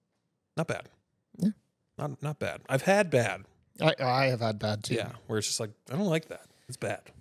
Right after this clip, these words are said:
Speaker 2: No.
Speaker 1: It's smooth. It's easy. It's drinkable. It's, looks fine.
Speaker 2: It's got good color.
Speaker 1: Yeah.
Speaker 2: I'm having a fucking bad beard day, dude.
Speaker 1: Bad
Speaker 2: You ever
Speaker 1: beard
Speaker 2: ha-,
Speaker 1: day?
Speaker 2: yeah, have you ever had a bad beard day?
Speaker 1: <sighs> Um,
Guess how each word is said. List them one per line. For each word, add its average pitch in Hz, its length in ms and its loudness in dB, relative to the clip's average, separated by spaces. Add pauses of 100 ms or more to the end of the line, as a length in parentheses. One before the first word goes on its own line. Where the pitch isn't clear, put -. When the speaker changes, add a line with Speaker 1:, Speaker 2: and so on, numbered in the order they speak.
(160)
Speaker 2:
No. 113 320 0 (600)
Speaker 1:
It's 120 160 0
smooth. 180 420 4
It's 120 140 0
easy. 160 260 4
It's 131 140 2
drinkable. 131 480 4
It's, - 320 -2 (680)
looks - 200 -8
fine. 139 280 -6 (420)
Speaker 2:
It's - 120 -12
got 110 180 0
good 113 140 -4
color. 127 160 0
Speaker 1:
Yeah. 240 100 -2 (540)
Speaker 2:
I'm 220 80 8
having 311 220 4
a - 40 2
fucking 202 380 2
bad 127 260 4
beard 120 260 0
day, 113 160 2
dude. 110 240 0 (440)
Speaker 1:
Bad 131 140 2
Speaker 2:
You 247 40 8
ever 214 120 8
Speaker 1:
beard 190 160 4
Speaker 2:
ha-, 107 80 0
Speaker 1:
day? 120 100 -4
Speaker 2:
yeah, 160 160 6
have 143 120 0
you 175 80 4
ever 262 120 0
had 240 120 0
a 151 40 2
bad 123 260 2
beard 117 180 -2
day? 139 240 2
Speaker 1:
<sighs> - 400 -8
Um, 185 520 4